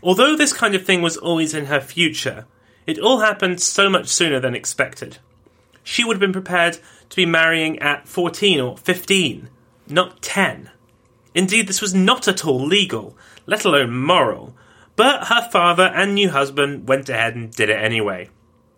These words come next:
She didn't have a choice in the matter. The marriage was consummated on the wedding night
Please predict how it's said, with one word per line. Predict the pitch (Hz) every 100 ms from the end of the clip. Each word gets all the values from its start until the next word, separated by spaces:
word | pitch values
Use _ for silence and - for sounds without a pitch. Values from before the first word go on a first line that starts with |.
| _ _
She | - 240 143 123 139 - _ _ _ _ -
didn't | 127
have | 120 120
a |
choice | 139 185 151 -
in |
the | 120
matter. | 107 - 107 113 _ _ _ _ _ _ _
The | 165
marriage | 185 196 202 196
was | 185
consummated | - 190 185 185 156 156 185 180
on | 139 143
the |
wedding | 135 139 131 135
night | 143 220 214